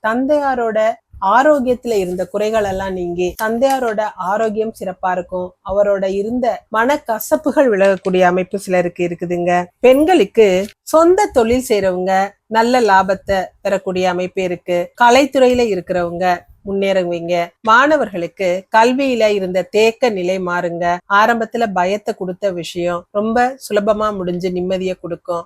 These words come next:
படிப்புல கொஞ்சம் கவனத்தோட இருக்கணும். கார்த்திகை நட்சத்திரக்காரங்க பகவதி அம்மனை வழிபட்டு காரியங்களை தொடங்குறது சிறப்பா முடியும். தொட்டதெல்லாம் பொன்னாகக்கூடிய நல்ல நாளா இருக்குதுங்க. நீங்க அடுத்தவங்க கிட்ட பணம் எதிர்பார்த்து நின்னது போய் இப்ப நீங்க அடுத்தவங்களுக்கு கொடுக்கக்கூடிய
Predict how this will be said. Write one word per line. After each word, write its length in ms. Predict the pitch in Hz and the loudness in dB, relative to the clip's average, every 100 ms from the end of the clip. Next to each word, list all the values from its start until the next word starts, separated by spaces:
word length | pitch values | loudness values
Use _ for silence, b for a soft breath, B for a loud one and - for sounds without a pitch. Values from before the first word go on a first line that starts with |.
| - | 0
படிப்புல 480 | 226 277 294 254 226 214 | 2 2 -2 -2 -2 -2
கொஞ்சம் 280 | 190 190 180 | -4 -2 -2
கவனத்தோட 540 | 185 226 254 214 202 214 | -2 -4 -4 -4 -2 -4
இருக்கணும். 500 | 175 170 180 170 170 - - | -6 -8 -10 -8 -10 -6 2
கார்த்திகை 480 | 262 285 285 277 285 247 | 4 4 2 0 0 -2
நட்சத்திரக்காரங்க 880 | 185 180 190 175 175 175 170 180 180 196 | -8 -8 -6 -4 -2 -2 -2 -2 0 2
பகவதி 380 | 214 262 262 262 | 4 4 2 0
அம்மனை 240 | 247 254 233 | 0 -4 -4
வழிபட்டு 340 | 180 175 175 180 | -4 -4 -6 -4
காரியங்களை 380 | 185 185 185 185 185 | -2 -2 -4 -8 -10
தொடங்குறது 420 | 170 165 165 180 185 | -12 -12 -10 -10 -10
சிறப்பா 320 | 175 170 175 170 | -12 -8 -8 -8
முடியும். 340 | 160 170 226 _ 247 | -12 -12 -12 _ 0
தொட்டதெல்லாம் 600 | 254 359 330 285 285 302 | 2 4 4 2 2 0
பொன்னாகக்கூடிய 680 | 214 202 214 220 208 190 190 185 | -2 -2 0 -2 -2 -4 -4 -2
நல்ல 200 | 180 185 185 | -2 -2 -2
நாளா 220 | 185 190 | -2 -2
இருக்குதுங்க. 520 | 180 170 170 170 175 175 _ - | -6 -10 -12 -6 -6 -6 _ -4
நீங்க 180 | 214 214 190 | -2 0 0
அடுத்தவங்க 460 | 202 240 285 277 262 | 0 2 2 2 -4
கிட்ட 180 | 240 240 202 - 202 | -2 -2 -2 -2 -2
பணம் 240 | 220 233 - 196 | 0 -4 -6 -6
எதிர்பார்த்து 520 | 190 226 233 220 240 208 | -6 0 0 0 -4 -6
நின்னது 380 | 180 190 202 196 185 | -4 -4 -4 -6 -6
போய் 300 | 180 185 190 - 240 | -6 -4 -8 -6 -6
இப்ப 240 | 240 - 349 220 | -4 0 0 0
நீங்க 280 | 240 277 285 208 | -2 0 2 0
அடுத்தவங்களுக்கு 640 | - 262 240 233 214 220 196 | 0 0 2 0 -2 -6 -6
கொடுக்கக்கூடிய 520 | 208 226 262 254 240 | -6 -4 -6 -4 -2